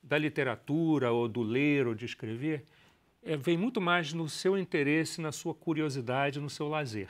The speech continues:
Isso não vai evitar cem por cento de ter a doença. Mas quanto mais nós desenvolvermos essas capacidades,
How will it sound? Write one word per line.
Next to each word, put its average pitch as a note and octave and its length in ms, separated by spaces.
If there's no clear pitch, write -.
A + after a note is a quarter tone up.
Isso G#3 240
não G#3 200
vai G#3+ 280
evitar F3 760
cem - 320
por F#3 220
cento B2+ 360
de E3 100
ter D3+ 180
a D#3+ 60
doença. D#3 600
Mas C#3+ 240
quanto B3+ 720
mais B2 840
nós C3 220
desenvolvermos C3+ 840
essas D3 280
capacidades, A2+ 1160